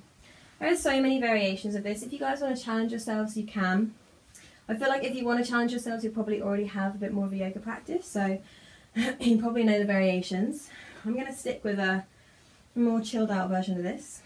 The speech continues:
Rolling the shoulders back, trying to balance on the,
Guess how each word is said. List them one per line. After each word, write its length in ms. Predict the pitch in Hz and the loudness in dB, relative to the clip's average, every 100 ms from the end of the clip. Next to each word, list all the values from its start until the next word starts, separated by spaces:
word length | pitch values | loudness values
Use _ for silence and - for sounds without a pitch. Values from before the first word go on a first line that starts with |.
| - - - - - - _ _ _ _ _ _ - - - - - | -20 -20 -20 -20 -20 -20 _ _ _ _ _ _ -14 -14 -20 -20 0
Rolling 420 | 220 240 302 330 | 2 4 4 2
the 100 | 294 | 0
shoulders 380 | 285 226 214 202 | -2 -2 -2 -2
back, 340 | 165 165 - - - - - - _ - _ _ - - - _ - | 0 -2 -4 -20 -20 -20 -20 -20 _ -20 _ _ -20 -20 -20 _ -12
trying 200 | 277 285 | -2 -2
to 60 | |
balance 540 | 240 240 254 240 - - | 2 2 4 0 -4 -4
on 560 | 214 202 196 202 202 - - - | -2 0 2 2 0 -4 -20 -6
the, 520 | 196 190 185 180 185 | -2 0 0 0 -2